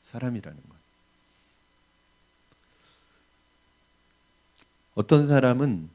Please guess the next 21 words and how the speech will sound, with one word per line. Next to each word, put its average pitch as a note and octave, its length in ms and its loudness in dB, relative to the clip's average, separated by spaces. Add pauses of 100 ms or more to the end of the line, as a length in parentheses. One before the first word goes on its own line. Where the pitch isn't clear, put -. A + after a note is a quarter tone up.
(580)
그런 C3+ 260 -4
말을 A#2 260 -2
할 A#2 80 -8
거예요. G2 180 -14
"그래도 D#3+ 640 -6 (480)
목사님, A#2+ 600 -12 (520)
요 F3 80 10
앞에 C#3+ 460 0
믿지 B2 420 -2
않는 G#3 300 4
사람들보다는 F3+ 880 0
낫지 A2 340 -4
않나요? F2+ 400 -10
이 A#2+ 100 -10
사람들이?" E2 580 -14 (1800)
그러나 C3 600 -8 (480)
네 A2 180 -4
가지 D#3+ 220 -8
마음밭의 A#2+ 640 -10
비유에서 G#2+ 420 -8
보면 F2 540 -14